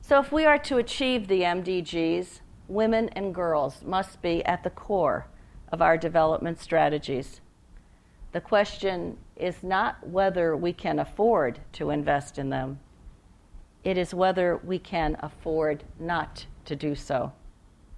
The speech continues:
Today, there is a volume of research that demonstrates that investments in women and girls correlates positively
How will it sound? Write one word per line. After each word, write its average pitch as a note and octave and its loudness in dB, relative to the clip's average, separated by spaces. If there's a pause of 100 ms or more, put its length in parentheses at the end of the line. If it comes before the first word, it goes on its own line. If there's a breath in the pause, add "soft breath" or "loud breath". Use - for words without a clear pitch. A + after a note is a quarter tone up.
(1300 soft breath)
Today, B3+ 6
there B3+ 6
is A3+ 4
a G#3 4
volume F3+ 6
of E3 0
research G3 0
that F3+ -2
demonstrates G3 -2
that E3 2
investments F3 0
in D#3 -2
women D#3+ 0
and D3+ -2
girls F3 2
correlates E3 2
positively G3 2